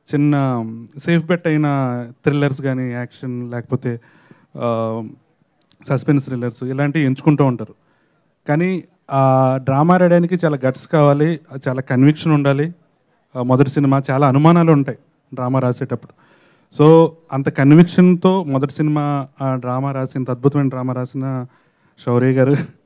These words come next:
ఆయనకి పొగిడితే నచ్చదు, పొగిడితే నాతో మాట్లాడడం మానేస్తున్నారు ఆయన. So, పొగడొద్దు అంటున్నారు ఫస్ట్, అయినా కానీ నేను పొగుడుతాను. So,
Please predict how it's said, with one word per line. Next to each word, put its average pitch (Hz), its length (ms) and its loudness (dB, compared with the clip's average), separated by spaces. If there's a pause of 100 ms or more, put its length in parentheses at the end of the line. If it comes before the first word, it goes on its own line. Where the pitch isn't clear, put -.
(680)
ఆయనకి 131 260 -2
పొగిడితే 143 400 -2
నచ్చదు, 135 360 -2
పొగిడితే 139 360 -2
నాతో 135 240 -2
మాట్లాడడం 135 420 -2
మానేస్తున్నారు 135 460 -4
ఆయన. 110 160 -14
So, 120 480 -10 (120)
పొగడొద్దు 127 320 0
అంటున్నారు 117 380 -10
ఫస్ట్, - 160 -18 (420)
అయినా 127 220 -4
కానీ 135 160 0
నేను 139 120 0
పొగుడుతాను. 123 460 -2 (580)
So, 135 460 0